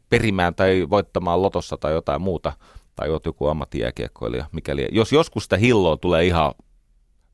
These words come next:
niin kuin hurjat määrät, niin ainoa konsti estää se, että sä oot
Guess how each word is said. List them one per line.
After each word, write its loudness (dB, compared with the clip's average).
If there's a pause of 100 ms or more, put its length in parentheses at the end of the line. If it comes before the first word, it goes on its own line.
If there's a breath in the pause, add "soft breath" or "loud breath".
niin -14
kuin -12 (760)
hurjat -2
määrät, -8 (3000 soft breath)
niin -2 (480)
ainoa 0
konsti -2
estää -4 (1500 loud breath)
se, -2
että -8
sä -6
oot -10